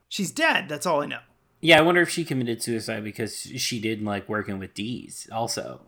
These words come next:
Speaker 2: Or was it because she found stuff about the vampire? I don't know.
Speaker 1: Maybe. I couldn't figure out if she got too close
Speaker 2: Right.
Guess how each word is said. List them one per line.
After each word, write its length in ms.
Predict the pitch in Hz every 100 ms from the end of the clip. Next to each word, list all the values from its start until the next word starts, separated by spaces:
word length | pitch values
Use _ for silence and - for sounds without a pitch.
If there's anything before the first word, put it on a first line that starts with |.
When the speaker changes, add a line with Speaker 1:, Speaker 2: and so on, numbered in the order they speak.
| _
Speaker 2:
Or 400 | 139 151 165 165
was 220 | 143 135 127
it 60 |
because 320 | 120 117 135
she 120 | 127 117
found 420 | - 117 110 101
stuff 260 | - 101 107
about 280 | 98 98
the 40 | 101
vampire? 600 | 110 113 - 78 - - _ _ _
I 80 | 131
don't 100 | 151 175
know. 40 | - - -
Speaker 1:
Maybe. 300 | 156 170 165
I 80 | 147
couldn't 220 | 196 185
figure 220 | 202 185
out 140 | 170 156
if 80 |
she 140 | - 147
got 160 | 156 151
too 180 | 165
close 680 | 143 - 139 156 165 - - _ _ _
Speaker 2:
Right. 320 | - 135 110